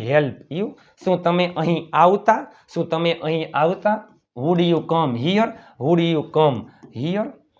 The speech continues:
શું તેઓ બધાએ અંગ્રેજી શીખવું જોઈએ? શું તેઓ બધાએ અંગ્રેજી શીખવું જોઈએ? તેઓ બધા means કે they all. Should they all learn English? Should they all learn English? હવે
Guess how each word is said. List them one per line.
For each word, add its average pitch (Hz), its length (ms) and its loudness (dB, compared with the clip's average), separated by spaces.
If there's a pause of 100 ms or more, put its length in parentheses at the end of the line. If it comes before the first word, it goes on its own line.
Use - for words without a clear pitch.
(320)
શું 196 240 -2
તેઓ 185 340 4
બધાએ 180 500 4
અંગ્રેજી 165 420 2
શીખવું 170 440 -4
જોઈએ? 170 500 0 (240)
શું 175 160 -2
તેઓ 170 280 2
બધાએ 165 400 0
અંગ્રેજી 165 400 0
શીખવું 151 480 -6
જોઈએ? 160 420 0
તેઓ 151 320 2
બધા 151 220 4
means 147 260 -2
કે 160 100 0
they 175 260 4
all. 185 180 0 (440)
Should 190 240 0
they 170 220 2 (160)
all 175 160 6 (280)
learn 147 360 2
English? 214 360 0 (200)
Should - 480 -4
they 170 140 2
all 170 360 2 (220)
learn 143 280 2 (120)
English? 202 360 -4 (460)
હવે 165 440 4